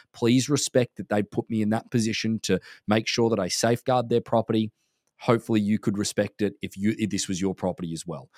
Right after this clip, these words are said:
Something along those lines, guys. It's pretty simple and straightforward, but I do believe that you are not an agent for the future and you're not looking to build a sustainable business for the future, a referral-based business for the future,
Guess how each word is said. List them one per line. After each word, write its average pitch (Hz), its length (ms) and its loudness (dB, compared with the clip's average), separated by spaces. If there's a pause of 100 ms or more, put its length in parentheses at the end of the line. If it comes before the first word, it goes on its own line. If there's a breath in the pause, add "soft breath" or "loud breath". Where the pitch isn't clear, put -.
(120)
Something 170 420 0
along 127 280 6
those 110 260 4
lines, 110 260 2
guys. 113 360 2
It's - 240 -6
pretty 143 340 0
simple 117 340 2
and 104 120 2
straightforward, 107 600 2 (300 loud breath)
but 117 220 2
I 131 180 8
do 135 220 4
believe 101 480 2 (240 soft breath)
that 104 160 4 (180)
you 143 400 4
are 113 80 2
not 113 240 6
an 135 220 4
agent 110 320 2
for - 100 -8
the 101 80 0
future 104 420 0
and 98 80 2
you're 95 120 2
not 104 180 2
looking 120 280 -2
to 110 40 4
build 98 240 2
a 95 60 -2
sustainable 123 720 2
business 101 340 0
for - 120 -4
the 98 80 2
future, 95 380 -2
a 92 140 0
referral-based 117 920 4
business 98 360 -6
for 98 100 -8
the 90 100 -4
future, 95 460 -2